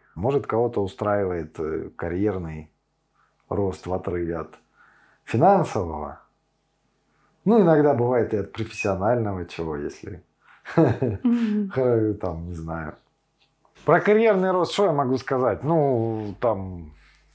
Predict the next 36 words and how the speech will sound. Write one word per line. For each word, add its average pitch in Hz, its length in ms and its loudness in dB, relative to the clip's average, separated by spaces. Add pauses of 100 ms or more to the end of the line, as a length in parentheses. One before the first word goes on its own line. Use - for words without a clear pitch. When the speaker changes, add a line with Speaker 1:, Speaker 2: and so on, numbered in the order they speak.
(140)
Speaker 1:
он 135 200 2
у 147 40 4
меня 143 220 2
прошел 151 540 2
за 120 540 2 (1000)
четыре 143 400 4
года, 110 280 0
наверное, 80 380 -10
первых. 76 500 -8 (720)
Я 101 120 -2
пришел 101 640 -2 (420)
инженером 110 480 0
третьей 196 300 2
категории, 160 640 2
через 120 300 -6
год 120 200 -2
стал 98 240 -2
вто-, 110 300 -4
второй, 175 480 2
первой. 147 600 0 (1120)
На 113 100 0
четвертый 127 440 0
год 139 180 0
стал 127 200 0
ведущим 98 440 -6
инженером. 110 440 -2
Все, 90 220 -6
дальше 101 320 -8
я 92 80 -2
все 107 140 -6
время 95 200 -6
был 90 160 -6
ведущим 95 440 -8
инженером, 117 480 0
и 98 40 -8
куда, 110 420 -2